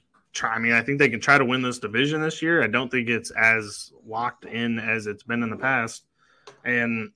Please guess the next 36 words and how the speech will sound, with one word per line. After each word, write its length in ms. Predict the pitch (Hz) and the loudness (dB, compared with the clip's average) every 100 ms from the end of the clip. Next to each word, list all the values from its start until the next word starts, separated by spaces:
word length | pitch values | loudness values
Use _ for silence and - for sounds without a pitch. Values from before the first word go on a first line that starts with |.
| _ | _
I 60 | 120 | -4
think 180 | 156 170 | 0 0
they 100 | 156 | 0
can 320 | 156 131 117 | 0 -4 -4
at 80 | 123 | -2
least 200 | 147 - | -2 0
give 100 | 165 | 0
them 60 | 143 | 2
a 20 | |
run 180 | 151 165 | 0 0
for 120 | 139 | -2
their 100 | 113 | 0
money. 240 | 151 156 | 2 2
I 80 | 117 | 0
think 220 | 160 143 - | -2 -6 -2
all, 220 | 127 156 | 0 0
you're 140 | 127 | 0
getting 180 | 147 123 | -2 0
all 200 | 123 165 | 2 2
of 60 | 156 | 2
these 140 | 143 | 2
guys 280 | 143 139 135 | 4 2 0
at 60 | |
a 80 | 110 | -4
discount 460 | 113 139 - 151 147 | -2 -2 0 -2 0
right 180 | 147 143 | -2 -2
now, 320 | 147 147 - | -2 -2 -4
and 320 | 117 117 110 104 - - - | -4 -4 -6 -10 -18 -20 -20
Seattle 340 | - 147 160 143 | -4 0 2 2
Seahawks 360 | 147 139 120 | 0 2 0
should 140 | - 120 | -2 -2
definitely 440 | 123 123 117 110 | -2 -2 -6 -4
be, 440 | 110 117 110 107 110 | -4 -4 -4 -8 -10
uh, 200 | 113 104 | -10 -10
targets. 680 | - 120 110 107 104 - - - | -4 -2 -2 -4 -10 -14 -18 -12
Um, 460 | 110 107 107 104 | -10 -8 -10 -14